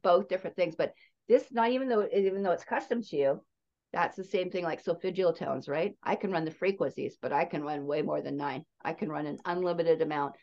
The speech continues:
and I've done it for ticks. I've done it for all sorts of stuff. So can you imagine what we're doing? It's the same thing when you put your water. We have frequencies and fractals and all sorts of things you put your water on. That's what this is all about. So this plate acts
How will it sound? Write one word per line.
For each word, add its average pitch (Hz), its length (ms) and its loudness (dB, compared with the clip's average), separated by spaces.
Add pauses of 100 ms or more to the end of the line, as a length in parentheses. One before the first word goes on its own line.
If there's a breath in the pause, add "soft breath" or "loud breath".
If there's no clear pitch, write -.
(260 soft breath)
and 139 80 -4
I've 143 120 -2
done 165 180 2
it - 100 -8
for 135 120 -6
ticks. - 360 -2
I've 160 120 -2
done 165 160 2
it - 120 -8
for 160 120 -2
all 151 120 0
sorts - 300 -8
of 131 80 -4
stuff. - 240 -8
So - 220 -2
can 175 140 -6
you 196 100 0
imagine 185 400 2
what 185 100 -2
we're 165 80 -2
doing? 165 340 2 (300 soft breath)
It's - 100 -20
the 185 220 0
same 190 180 2
thing 202 200 2
when 185 100 0
you 180 100 2
put - 220 2
your 175 160 4
water. 160 500 6 (600)
We 175 140 -2
have - 260 2
frequencies 190 580 2
and 175 180 -4
fractals 175 460 2
and 175 100 -4
all 160 120 0
sorts 170 260 -2
of 202 100 -4
things 170 220 -4
you 175 60 -6
put 170 240 0
your 170 100 2
water 160 420 4
on. 139 220 2 (100)
That's 165 220 2
what 180 100 2
this 180 200 -6
is 170 80 -6
all 160 180 2
about. 151 300 4
So 170 140 -6
this 165 200 4
plate 190 500 6
acts - 380 -2